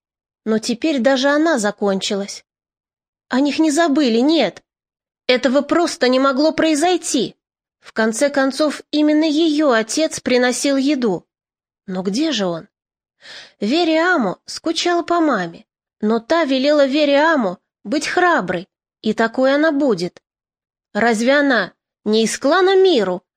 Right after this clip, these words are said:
прямых потомков великого Хоту Матуа, первого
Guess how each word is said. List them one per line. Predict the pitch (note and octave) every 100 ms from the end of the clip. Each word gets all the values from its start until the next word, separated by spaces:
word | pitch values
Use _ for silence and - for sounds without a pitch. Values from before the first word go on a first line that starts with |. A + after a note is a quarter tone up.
| _
прямых | - C#4 E4+ D#4+ -
потомков | D4+ E4 D#4 C4 C#4 B3
великого | A3+ D4+ D#4 - C#4+
Хоту | D4 - D#4 D4 D4
Матуа, | D#4+ D#4+ D#4+ B3 F#3 D#3 _ _ _ _ _ _ _ -
первого | D4 A#3 A#3 A#3+